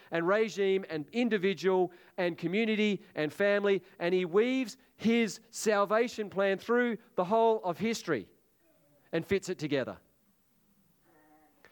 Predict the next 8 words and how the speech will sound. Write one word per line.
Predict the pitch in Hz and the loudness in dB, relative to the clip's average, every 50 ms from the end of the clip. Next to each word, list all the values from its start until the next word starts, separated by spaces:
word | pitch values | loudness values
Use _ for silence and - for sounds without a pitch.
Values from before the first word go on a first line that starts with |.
| - - - - - - | -20 -20 -20 -20 -16 -4
And | - 190 196 | 0 0 0
if | 196 | 2
I | 226 233 262 277 | 2 4 4 4
was | 285 254 - | 4 2 -2
to | - 226 202 190 170 - - _ _ _ _ _ _ _ | 0 2 2 2 2 -2 -10 _ _ _ _ _ _ _
sort | - - - 220 202 | -14 0 2 2 2
of | 190 - - - _ - | 2 0 -4 -16 _ -6
do | - 220 214 214 208 202 | 0 2 4 4 2 0